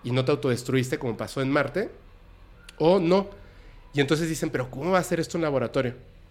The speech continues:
Dice, "A ver, en, en una, en un proceso de abducción, una persona de Puerto Rico", que es, es el que, voy a hacer un programa de eso, pero en específico hay una cosa que me encanta, él está muy espantado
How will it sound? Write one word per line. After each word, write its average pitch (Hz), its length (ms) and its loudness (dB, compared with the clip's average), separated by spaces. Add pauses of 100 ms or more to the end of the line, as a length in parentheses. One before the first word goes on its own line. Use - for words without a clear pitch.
(460)
Dice, 131 300 -6
"A 131 120 2
ver, 135 200 4 (1160)
en, 143 320 4
en 151 140 2
una, 190 520 4
en 151 120 0
un 170 60 0
proceso 185 380 -2
de 165 60 4
abducción, 147 580 -2
una 143 220 0
persona 139 380 -2
de 131 100 -2
Puerto - 260 -6
Rico", 165 340 2 (1080)
que 147 80 2
es, 131 160 -2
es 143 160 0
el 160 160 2
que, 135 500 2
voy 160 140 8
a - 40 10
hacer 165 120 0
un 185 60 0
programa 135 280 4
de 120 60 2
eso, 120 220 -4
pero 120 120 -2
en 120 80 2
específico 175 480 0
hay 160 140 4
una 170 180 2
cosa 151 220 -4
que 147 80 -6
me 117 100 0
encanta, 139 460 0
él 160 80 2
está 156 160 0
muy 165 140 2
espantado 147 600 0